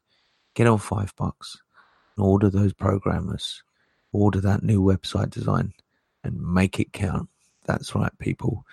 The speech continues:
And with that, also, we've got the latest news. Keyport has become Streaminity. That's right. And we are back up, they say.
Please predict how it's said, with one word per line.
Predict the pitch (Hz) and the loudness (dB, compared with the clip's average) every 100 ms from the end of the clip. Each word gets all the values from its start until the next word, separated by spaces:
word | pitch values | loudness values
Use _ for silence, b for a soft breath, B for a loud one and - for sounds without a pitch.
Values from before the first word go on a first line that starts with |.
| B B B - | B B B -2
And | 101 | 0
with | 101 127 - | 2 2 0
that, | 98 104 - _ - | -4 -4 -6 _ -6
also, | 101 107 - 110 | 0 0 2 2
we've | 104 117 - | 4 0 2
got | 123 | 0
the | - | 0
latest | 107 123 131 110 - | -2 0 0 -2 -4
news. | 107 85 | -2 -4
Keyport | - 135 156 - - 50 - _ _ _ | -2 2 2 2 -2 -2 -4 _ _ _
has | - 98 | -2 0
become | 120 117 - 139 95 | 2 2 4 2 2
Streaminity. | 80 - - 90 101 101 87 78 69 76 - - - 85 - _ _ _ _ _ _ - | -6 -10 -4 4 6 6 4 0 0 0 -2 -2 -4 -6 -10 _ _ _ _ _ _ -2
That's | 104 98 - | -2 -2 -2
right. | 101 110 - b b b b _ - | 0 0 -4 b b b b _ -14
And | 107 | -10
we | 90 104 113 | -2 2 4
are | 98 87 - | 4 0 -2
back | 104 87 - | -4 -2 -2
up, | 95 - | -4 -4
they | - | -8
say. | 87 - - - - | -6 -6 -6 -6 -12